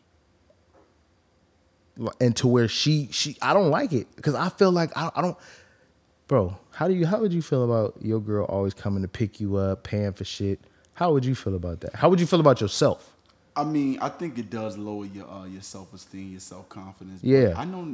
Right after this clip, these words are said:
Speaker 2: I know motherfuckers that thrive on that. They'll be with one girl,
Speaker 1: No.
Speaker 2: they'll suck her dry for
Speaker 1: No,
Speaker 2: whatever
Speaker 1: I
Speaker 2: she
Speaker 1: know.
Speaker 2: got, and then move to the next
Speaker 1: I
Speaker 2: girl,
Speaker 1: know
Speaker 2: suck her dry.
Speaker 1: exact-, I got
Speaker 2: They
Speaker 1: niggas
Speaker 2: have
Speaker 1: like
Speaker 2: no
Speaker 1: that.
Speaker 2: problems with it.
Speaker 1: I got
Speaker 2: Some
Speaker 1: niggas
Speaker 2: niggas
Speaker 1: like
Speaker 2: have
Speaker 1: that.
Speaker 2: no problems with it.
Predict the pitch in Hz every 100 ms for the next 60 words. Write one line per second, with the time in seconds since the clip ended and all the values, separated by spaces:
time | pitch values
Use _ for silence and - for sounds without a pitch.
0 | 135 185 185 156 147 147 123 107 98 104
1 | 147 160 107 98 95 90 110 139 127 147
2 | 127 101 135 156 143 143 254 151 - -
3 | 170 - 175 143 160 170 135 214 202 135
4 | 147 214 254 262 - - 180 175 196 233
5 | 214 262 240 220 247 262 262 220 240 196
6 | 185 277 302 - - 269 311 302 170 170
7 | 285 262 240 247 165 - 208 - 277 339
8 | 175 135 123 104 - - 262 294 262 269
9 | 262 240 247 233 247 240 165 - 208 196
10 | 117 104 -